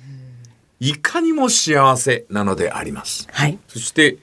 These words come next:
Speaker 1: 武田鉄矢がこの山口さんの本で最も励まされた一言であります。まず、一人で戦うこと。一人で戦う者は必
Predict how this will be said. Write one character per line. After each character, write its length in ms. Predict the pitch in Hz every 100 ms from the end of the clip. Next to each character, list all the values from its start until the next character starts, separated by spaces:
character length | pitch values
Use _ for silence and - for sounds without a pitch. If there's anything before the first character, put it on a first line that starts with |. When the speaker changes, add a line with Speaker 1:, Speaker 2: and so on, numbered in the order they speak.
| _
Speaker 1:
武 280 | - - 104
田 140 | 104
鉄 340 | - 95 - 82
矢 120 | 78
が 180 | 62 62
こ 220 | - 95
の 100 | 95
山 300 | 92 113 110
口 120 | 98
さ 160 | - 92
ん 40 |
の 100 | 90
本 220 | 82 104 92
で 120 | 87
最 420 | 92 101 - 220
も 240 | 202 156 - _ _ _ _
励 320 | - 101 107
ま 100 | 95
さ 140 | - 90
れ 100 | 82
た 140 | 71
一 200 | - 107
言 260 | 87 - 73
で 100 | -
あ 60 |
り 100 | 71
ま 100 | 73
す。 180 | - - _ _ _ _ _ _ _ _ _
ま 300 | - 87 113
ず、 320 | 117 92 73 62 - - _ _ _
一 340 | - - - 180
人 160 | 165
で 220 | 117 104 - _
戦 520 | - 123 175 170 175
う 140 | 170 143
こ 140 | 143
と。 260 | 165 143 - _ _ _ _ _ _ _ _ _ _
一 340 | - - 196
人 140 | 190 165
で 120 | 147
戦 640 | 143 143 - 151 151 143
う 100 | 143
者 280 | 139 139 143
は 200 | 139 143
必 320 | 131 - -